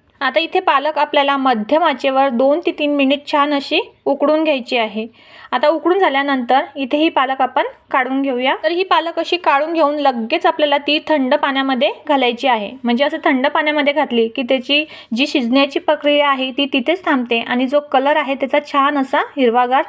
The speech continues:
तसाच राहतो. तर इथे मी थंड पाण्यामध्ये संपूर्ण शिजवलेली पालक अशी टाकून ठेवतीये. तोपर्यंत आता आपण इथे छोटंसं वाटण बनवून घेऊया.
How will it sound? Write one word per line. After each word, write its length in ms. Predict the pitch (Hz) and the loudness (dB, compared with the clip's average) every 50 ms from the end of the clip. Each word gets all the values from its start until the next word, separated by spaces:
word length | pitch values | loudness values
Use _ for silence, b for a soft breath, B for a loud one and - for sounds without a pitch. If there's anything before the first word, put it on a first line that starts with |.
| - | -2
तसाच 280 | 330 302 302 285 277 - | -2 0 0 -2 0 0
राहतो. 360 | 240 208 196 202 - 208 214 226 B B B B B B B - | -2 -2 -2 -2 -4 -6 -6 -6 B B B B B B B -2
तर 40 | |
इथे 180 | 339 339 - 370 | 0 0 0 0
मी 100 | 370 381 403 | 0 0 0
थंड 220 | 370 320 285 269 | 2 2 2 0
पाण्यामध्ये 580 | 294 294 320 302 302 311 311 302 262 302 302 302 | 0 0 0 -2 -2 0 0 0 2 2 0 2
संपूर्ण 480 | 302 320 285 262 240 - 302 285 311 349 | 0 0 0 0 0 0 0 0 0 -2
शिजवलेली 540 | - 311 254 269 262 254 262 269 247 277 285 285 - _ _ _ _ | -2 -2 0 0 0 0 0 0 0 -2 -4 -4 -8 _ _ _ _
पालक 320 | - 214 214 240 277 285 285 | 0 0 0 0 0 -2 -2
अशी 220 | 277 269 302 359 466 - _ | -4 -2 -2 -4 -4 -4 _
टाकून 340 | - 254 254 254 269 262 262 | -2 -2 0 0 0 0 2
ठेवतीये. 400 | 262 269 226 196 - 202 202 202 226 b b b b b b b b b - | 2 0 0 0 -2 -4 -6 -6 -8 b b b b b b b b b -2
तोपर्यंत 400 | 349 349 370 370 370 370 359 370 | 0 2 2 0 0 2 0 0
आता 160 | 370 370 349 | 2 2 2
आपण 300 | 339 330 339 - 311 302 | 0 0 0 -2 -2 -2
इथे 180 | 294 269 311 294 - | -2 -2 -2 0 0
छोटंसं 300 | 302 - 269 277 311 285 | 0 2 2 2 2 2
वाटण 340 | 269 254 240 240 285 294 | 2 2 0 -2 -2 0
बनवून 240 | 294 294 277 285 294 | 0 0 0 0 0
घेऊया. 320 | 294 302 269 247 233 240 | 0 0 2 2 0 -2